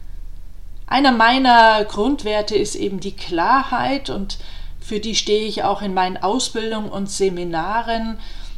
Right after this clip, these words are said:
weil ich glaube, dass uns einfach Klarheit ermöglicht, dass wir mit unseren Überzeugungen durch die Gewässer des Lebens navigieren, selbst wenn gerade mal der Sturm tobt und, äh, wir sehr viel Welle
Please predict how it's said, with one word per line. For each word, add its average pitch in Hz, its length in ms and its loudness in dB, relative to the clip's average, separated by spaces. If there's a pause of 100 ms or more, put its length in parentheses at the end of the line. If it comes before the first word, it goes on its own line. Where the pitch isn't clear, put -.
(140)
weil 196 180 2
ich 202 100 -2
glaube, 226 320 2
dass 214 220 0
uns 196 160 -2
einfach 202 320 -2
Klarheit 196 500 0
ermöglicht, 202 920 -4 (420)
dass 202 260 -2
wir 202 640 2
mit 208 380 -2
unseren 202 340 -2
Überzeugungen 233 1160 -2
durch 208 300 0
die 202 160 -6
Gewässer 196 440 0
des 196 200 -2
Lebens 190 340 -2
navigieren, 190 840 -2
selbst 202 540 -4
wenn 214 380 -2
gerade 196 380 0
mal 185 240 2
der 180 140 -4
Sturm 185 420 -2
tobt 302 400 0
und, 208 320 -4
äh, 202 300 -6
wir 196 160 0
sehr 185 200 -4
viel 175 320 -4
Welle 226 420 0